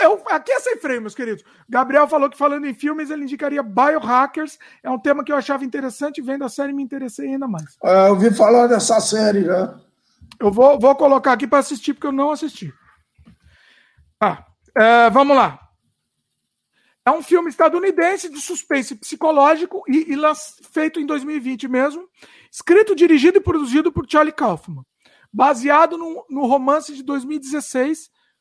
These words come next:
Speaker 1: com, com o mesmo nome, do Ian Ri-,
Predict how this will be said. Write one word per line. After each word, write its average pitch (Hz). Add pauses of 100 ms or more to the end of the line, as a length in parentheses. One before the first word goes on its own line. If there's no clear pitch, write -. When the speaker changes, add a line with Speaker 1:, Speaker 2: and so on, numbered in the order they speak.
Speaker 1:
com, 294 (300)
com 254
o 254
mesmo 254
nome, 302 (240)
do 262 (1040)
Ian 339 (300)
Ri-, 220